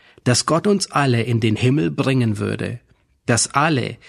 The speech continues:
die in der gesamten Menschheitsgeschichte zu ihm gehören, versammelt würden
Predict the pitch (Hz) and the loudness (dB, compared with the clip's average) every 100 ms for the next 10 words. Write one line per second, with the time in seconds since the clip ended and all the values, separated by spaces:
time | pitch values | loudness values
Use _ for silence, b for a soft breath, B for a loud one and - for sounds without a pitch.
0 | B B 131 135 131 131 123 110 139 170 | B B 0 2 2 2 2 0 0 0
1 | 170 135 139 185 - 170 - 156 - 156 | 0 0 2 0 -2 -4 -2 -2 0 -2
2 | - 160 - 143 147 156 156 120 135 123 | -2 -2 -2 0 2 2 0 0 0 0
3 | 117 123 131 - _ - - 131 113 113 | -2 -2 -4 -10 _ -8 -2 0 2 2
4 | 107 107 107 110 104 98 101 110 | 2 0 -4 -4 -2 -2 -4 -6